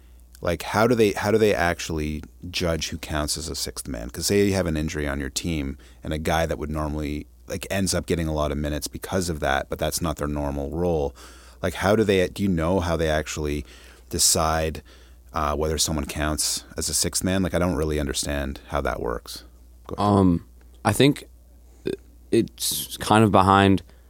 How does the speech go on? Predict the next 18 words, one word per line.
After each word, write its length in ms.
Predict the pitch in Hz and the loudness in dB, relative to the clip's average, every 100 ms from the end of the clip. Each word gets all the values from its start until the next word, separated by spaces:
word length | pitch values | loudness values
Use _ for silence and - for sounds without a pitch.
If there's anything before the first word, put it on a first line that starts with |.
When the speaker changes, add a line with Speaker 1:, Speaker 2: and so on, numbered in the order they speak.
| - - - | -20 -20 -2
Speaker 2:
the 80 | 98 | 0
fact 520 | - - 87 87 - | 0 0 4 4 2
that, 160 | 85 80 | 0 2
like, 200 | 82 80 - - - - - - - | 0 -2 -6 -20 -20 -20 -20 -20 -10
you 480 | 80 - - 107 107 | -8 -8 -4 0 4
have 200 | 104 101 | 6 6
the 80 | 90 | 4
starting 400 | - - 92 85 | 2 4 6 6
lineup, 360 | 82 90 104 - - - - - - | 6 6 4 0 -10 -20 -20 -10 0
and 200 | 87 78 | 2 4
a 60 | |
lot 160 | 82 90 | 4 4
of 120 | 92 | 2
teams 520 | - 95 92 71 - | 2 4 4 4 0
play 240 | - 92 87 | -2 0 2
six 300 | - 90 - | 2 0 0
guys, 440 | - 87 78 73 - | 4 4 4 2 2
right? 280 | 87 90 | 2 2